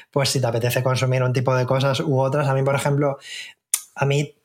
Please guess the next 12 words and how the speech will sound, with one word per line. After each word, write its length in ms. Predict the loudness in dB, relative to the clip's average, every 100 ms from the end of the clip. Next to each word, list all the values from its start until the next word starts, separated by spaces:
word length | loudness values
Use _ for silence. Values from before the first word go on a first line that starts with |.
| _ _ -2
ver 220 | 0 2
Succession 680 | 0 0 0 0 0 -2 -4 -4
es 160 | -2
una 240 | 2 2 2
cosa 240 | 0 0
que 300 | 0 -2 -4
de 120 | -2 0
momento 340 | 0 0 0
he 40 | 0
decidido 580 | 0 0 0 2 0
no 160 | 0 0
hacer 400 | 0 0 -2 -2